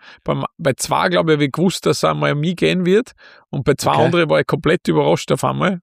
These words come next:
Speaker 1: was dann über mich, um mich gegangen ist. Und ich sag da, du, was der, du fährst im Auto und hörst einen Podcast und hörst du, und hörst du, und du hörst dir interessant zu. Und auf einmal hörst du deinen Namen und dann reden zwei über dich irgendwas. Da, da reißt sie vom Stuhl, was der
Speaker 2: Was
Speaker 1: und
Speaker 2: war
Speaker 1: denkst,
Speaker 2: das?
Speaker 1: was, was,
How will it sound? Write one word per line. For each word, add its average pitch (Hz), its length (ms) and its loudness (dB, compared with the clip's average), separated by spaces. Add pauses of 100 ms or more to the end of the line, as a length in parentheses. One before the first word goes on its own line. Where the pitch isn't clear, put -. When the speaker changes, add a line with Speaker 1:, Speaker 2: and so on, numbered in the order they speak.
(120)
Speaker 1:
was 151 140 -6
dann 143 160 0
über 139 180 2
mich, 139 240 -4
um 147 140 -4
mich 135 120 -2
gegangen 139 280 0
ist. 202 180 -4 (340)
Und 151 120 0
ich 135 80 -2
sag - 260 -2
da, 196 200 2 (600)
du, 143 320 4
was 139 200 -2
der, 135 120 2
du 139 60 -4
fährst - 280 -2
im 156 120 0
Auto - 240 -2
und 147 80 -4
hörst 143 240 -2
einen 151 100 -4
Podcast - 480 -4
und 139 140 -6
hörst - 320 -4
du, 139 60 0
und 131 180 -4
hörst - 260 -4
du, 143 60 -6
und 135 60 -6
du 127 100 -6
hörst 131 260 -2
dir 147 80 0
interessant 151 540 -4
zu. 160 140 -2
Und 180 60 -4 (480)
auf - 140 -4
einmal 185 240 2
hörst - 320 0
du 180 40 4
deinen 143 100 0
Namen 160 240 0
und - 160 -2
dann 139 80 0
reden 170 280 0
zwei - 320 -2
über 156 140 2
dich 180 240 -2
irgendwas. 170 360 2 (800)
Da, 135 140 0
da - 120 -2
reißt 131 340 -4
sie 147 100 -2
vom 131 160 -6
Stuhl, 156 360 0
was 127 180 -2
der 143 140 0
Speaker 2:
Was 135 80 0
Speaker 1:
und 131 100 2
Speaker 2:
war 139 140 2
Speaker 1:
denkst, 117 160 -4
Speaker 2:
das? 101 100 -16
Speaker 1:
was, 117 320 -6
was, 127 220 -2